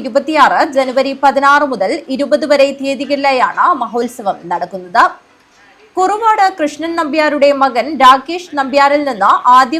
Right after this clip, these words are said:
ഫണ്ട് സ്വീകരിച്ചുകൊണ്ട് ആഘോഷ കമ്മിറ്റി ചെയർമാൻ കെ പി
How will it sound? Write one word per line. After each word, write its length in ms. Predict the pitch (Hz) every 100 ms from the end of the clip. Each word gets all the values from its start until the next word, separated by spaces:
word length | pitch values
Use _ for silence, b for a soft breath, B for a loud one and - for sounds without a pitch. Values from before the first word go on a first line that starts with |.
| 320
ഫണ്ട് 240 | 285 269 277
സ്വീകരിച്ചുകൊണ്ട് 760 | - 233 226 262 294 254 165 151 508 b b _ 269
ആഘോഷ 360 | 311 311 403 392 415
കമ്മിറ്റി 280 | 370 339 330 320
ചെയർമാൻ 380 | 311 269 262 262 233
കെ 80 | 240 240
പി 100 | 277